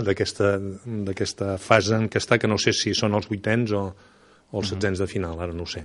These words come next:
Speaker 2: Però en tot cas ja és ben identificable i si
Speaker 1: Doll de
Speaker 2: en-,
Speaker 1: Mort, sí.
Speaker 2: si entreu en aquesta, en aquesta web podeu votar
Speaker 1: Sí.
Speaker 2: aquesta, aquesta sardana.
Speaker 1: Estaria bé que sortís, doncs, un escalenc,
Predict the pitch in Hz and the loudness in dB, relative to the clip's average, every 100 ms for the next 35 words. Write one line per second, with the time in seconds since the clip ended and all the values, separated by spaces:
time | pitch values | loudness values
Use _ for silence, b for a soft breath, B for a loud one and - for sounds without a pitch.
0 | - - 101 95 98 104 104 98 101 120 | -12 -8 -6 -6 -4 -2 -2 -2 0 2
1 | 117 110 104 104 110 123 120 123 131 139 | 4 4 0 -2 -2 2 2 2 4 2
2 | 131 104 104 104 110 104 104 101 90 85 | 0 -2 -2 2 6 6 8 6 4 2
3 | - 90 107 101 107 104 101 98 98 101 | -2 0 0 2 2 2 0 -4 -6 -4
4 | 98 98 98 101 107 123 131 - - 123 | -4 -4 -6 -8 -4 -2 -2 -6 -6 -2
5 | 101 107 107 101 98 107 - - 120 87 | 2 0 0 -2 -2 -2 -6 -2 0 0
6 | 95 - 95 90 90 98 98 - 90 87 | -2 -4 -6 -6 -8 -10 -10 -10 -10 -10
7 | 87 - - 95 98 95 90 98 92 92 | -12 -14 -4 2 6 6 4 0 -2 0
8 | 92 85 90 87 85 87 87 - - 92 | -2 -2 -4 -6 -6 -6 -6 -6 -4 -4
9 | 82 82 | -4 -8